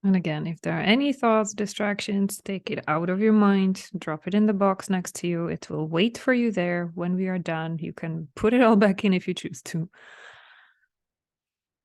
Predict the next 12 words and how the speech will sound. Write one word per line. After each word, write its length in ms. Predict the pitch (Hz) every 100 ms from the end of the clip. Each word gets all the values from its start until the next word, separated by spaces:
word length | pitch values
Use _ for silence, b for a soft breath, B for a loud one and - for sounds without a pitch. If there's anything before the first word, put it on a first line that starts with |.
| _ _ _ _ _ _ _ -
Just 260 | 165 151 -
instruct 760 | 196 190 - - 180 - -
it 320 | 147 147 - - b _ _ _ _ _ _
to 140 | - 170
leave 280 | 160 185 180
you 160 | 190
alone 560 | 175 165 165 165 165 165 _ _ _ _ _ _ _ _ _
for 80 | 285
the 120 | 277
next 240 | 269 254 -
few 140 | 226
minutes. 480 | 190 160 135 -